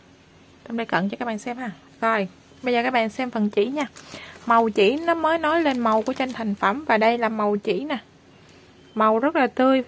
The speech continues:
Tỷ lệ màu tối có xíu vậy nè nha các bạn. Có ba, bốn tép thôi. Năm tép màu tối thui. Màu tối này. Thì cái phần, à, mẫu này á,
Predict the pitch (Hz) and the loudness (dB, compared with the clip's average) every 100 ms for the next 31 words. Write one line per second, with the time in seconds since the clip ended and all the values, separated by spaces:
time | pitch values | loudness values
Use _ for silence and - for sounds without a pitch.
0 | - 240 233 262 226 226 214 240 269 320 | -2 2 4 6 4 4 4 4 4 2
1 | 285 302 330 339 220 214 220 240 277 220 | -2 -2 0 2 2 2 2 -2 0 0
2 | 214 262 262 247 240 254 285 302 302 - | 0 2 4 4 2 0 -2 -2 -2 2
3 | 247 202 - - - - - - - - | 2 2 -6 -20 -20 -20 -20 -20 -20 -14
4 | - 254 254 269 302 254 202 247 269 269 | -2 -2 0 0 0 2 2 2 2 2
5 | 233 185 - - - - 208 208 254 302 | 2 -4 -18 -20 -12 -4 -2 0 -2 -2
6 | 202 - - - - - - - - - | -4 -8 -20 -20 -20 -20 -20 -20 -20 -20
7 | - - - - - - - - - 220 | -20 -20 -20 -20 -20 -20 -20 -20 -8 -6
8 | 233 320 - 233 214 214 214 208 208 - | -4 -2 0 0 2 2 4 2 2 0
9 | 262 254 214 220 285 | 0 2 2 2 -2